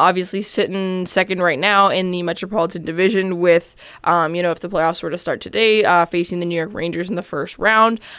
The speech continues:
Uh, however, the gap between the Devils and the,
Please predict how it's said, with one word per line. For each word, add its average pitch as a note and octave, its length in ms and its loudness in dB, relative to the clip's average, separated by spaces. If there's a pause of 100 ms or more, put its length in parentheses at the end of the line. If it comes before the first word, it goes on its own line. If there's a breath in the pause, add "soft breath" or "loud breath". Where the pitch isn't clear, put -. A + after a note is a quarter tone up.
(100 loud breath)
Uh, F3+ 240 4
however, F3+ 560 4
the F3 100 -2
gap F3 340 2
between F3 500 -6
the F3 80 -2
Devils E3 420 0
and E3 380 -4
the, - 80 -8